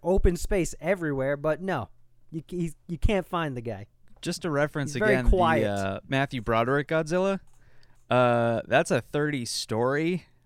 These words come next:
Speaker 2: dinosaur, and they lost it in New York.
Speaker 1: <laughs>
Speaker 2: Now, to be fair, they lost Kevin McAllister in New York.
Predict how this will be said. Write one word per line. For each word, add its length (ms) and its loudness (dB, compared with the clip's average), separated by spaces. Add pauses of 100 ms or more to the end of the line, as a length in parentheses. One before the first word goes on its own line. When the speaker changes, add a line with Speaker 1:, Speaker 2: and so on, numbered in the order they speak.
Speaker 2:
dinosaur, 680 0
and 180 -2
they 160 0
lost 480 -6
it 240 -4
in 220 -2
New 80 -2
York. 500 -2 (160)
Speaker 1:
<laughs> 180 -12
Speaker 2:
Now, 140 2 (180)
to 80 -6
be 120 4
fair, 380 4 (160)
they 100 2
lost 260 0
Kevin 240 -2
McAllister 540 -2
in 60 -6
New 60 -8
York. 380 -12